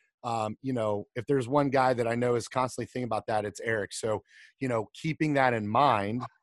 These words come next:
right? As the season starts, just be patient and look for opportunities to watch the game from home. Um, if you are fortunate enough to get a ticket, if we get allocation and all those things that Eric's working through, you know, we will do our best to, to,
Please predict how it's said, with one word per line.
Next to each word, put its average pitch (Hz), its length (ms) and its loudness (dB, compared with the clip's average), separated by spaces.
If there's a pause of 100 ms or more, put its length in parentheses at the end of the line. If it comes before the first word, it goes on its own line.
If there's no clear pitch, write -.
(320)
right? 120 300 2 (360)
As 147 360 4
the 147 80 0
season 147 420 -2
starts, - 480 0
just - 260 -8 (380)
be 165 140 2
patient 165 480 2 (420)
and 131 320 4
look 139 260 2
for 156 120 2
opportunities 147 500 0
to 135 140 -2
watch 123 260 2
the 135 80 -6
game 139 260 0
from 139 140 -2
home. 156 400 2 (380)
Um, 123 520 0
if 123 180 -6
you 135 240 0
are 143 260 6 (100)
fortunate 143 320 -2
enough 147 140 0
to 123 160 -2
get 107 180 0
a 143 60 2
ticket, 151 320 0
if 127 100 -4
we 135 80 0
get 131 160 0
allocation 143 600 0
and 131 120 0
all 156 140 6
those 160 200 2
things 160 340 0
that 139 100 2
Eric's 151 240 0
working 135 280 -4
through, 113 240 -4 (420)
you 131 100 -4
know, 117 320 0
we 127 140 -4
will 127 120 -4
do 120 180 -2
our 113 80 0
best 113 300 -6
to, 104 140 -8
to, 113 140 -6